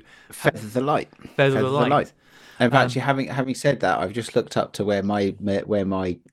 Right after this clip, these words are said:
Speaker 1: um, fill light is, and I realised I haven't switched it on this evening. Not that it really matters, 'cause we're not producing the video today, but I haven't. But yeah, you, feathering the light,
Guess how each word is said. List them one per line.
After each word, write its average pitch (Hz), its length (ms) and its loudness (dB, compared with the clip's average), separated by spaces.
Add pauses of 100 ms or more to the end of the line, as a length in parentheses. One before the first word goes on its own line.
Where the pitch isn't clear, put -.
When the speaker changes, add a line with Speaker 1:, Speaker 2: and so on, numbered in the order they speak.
Speaker 1:
um, 85 280 -4 (100)
fill 104 200 4
light 78 260 0
is, 85 220 -6
and 80 60 -2
I 95 100 -2
realised 92 340 -2
I 90 60 -2
haven't 123 240 -2
switched 120 240 0
it - 40 2
on 131 220 4
this - 180 -2
evening. - 300 -4
Not - 140 6
that 82 100 2
it 73 100 2
really 71 320 -2
matters, 87 240 -4
'cause 95 180 0
we're 95 60 4
not 90 220 -2
producing - 640 -4
the 73 80 -10
video 76 380 -2
today, - 380 -14
but - 180 -6
I - 60 -8
haven't. - 300 -8 (460)
But 113 160 8
yeah, 127 100 10
you, 110 400 2
feathering 117 460 4
the 90 80 -2
light, 78 340 -2